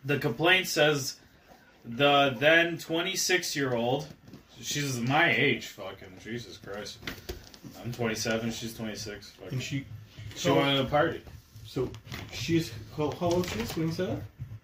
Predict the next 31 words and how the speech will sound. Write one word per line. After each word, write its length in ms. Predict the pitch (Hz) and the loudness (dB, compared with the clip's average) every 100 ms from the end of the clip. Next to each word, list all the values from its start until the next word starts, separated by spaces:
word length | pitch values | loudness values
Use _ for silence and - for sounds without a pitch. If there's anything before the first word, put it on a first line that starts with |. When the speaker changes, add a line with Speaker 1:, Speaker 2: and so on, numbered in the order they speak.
| 113 | -4
Speaker 1:
Twenty-six, 460 | 135 127 117 98 104 | 0 0 0 -4 -6
yeah. 180 | 92 98 - - - 127 | -8 -8 -10 -12 -8 -6
Speaker 2:
And 120 | 123 | -4
she 140 | 139 | -2
has 240 | 135 127 - | -2 -4 -4
a 40 | |
seven 400 | - 151 147 156 | -2 0 2 0
years 220 | 156 147 | 0 -2
old 240 | 135 135 - | -2 -4 -4
kid. 300 | 127 98 90 - | -4 -6 -8 -10
Speaker 1:
Three 260 | 131 139 127 | -2 0 2
kids, 400 | 113 - - 110 | 0 -2 -6 -6
yeah. 240 | 95 87 - | -6 -6 -8
Seven 320 | - 123 127 | -2 0 2
years 200 | 127 120 | 0 2
old 220 | 127 120 | 2 2
and 140 | 113 110 | 0 0
then 60 | |
two 140 | 107 117 | -2 0
younger 360 | 110 107 92 87 | 0 -2 -8 -10
ones. 360 | 80 82 - _ _ _ _ _ - | -10 -14 -18 _ _ _ _ _ -12
Speaker 2:
So 60 | |
she 140 | 120 143 | -6 -6
started 340 | - 151 139 135 | -2 -2 -2 -4
to 80 | 131 | -2
have 200 | 143 135 | -2 -4
a 40 | |
kids 280 | 127 143 - | -2 -4 -2
when 100 | 127 | -6
she's 200 | - 110 - | -6 -8 -6
twelve? 220 | 117 | -6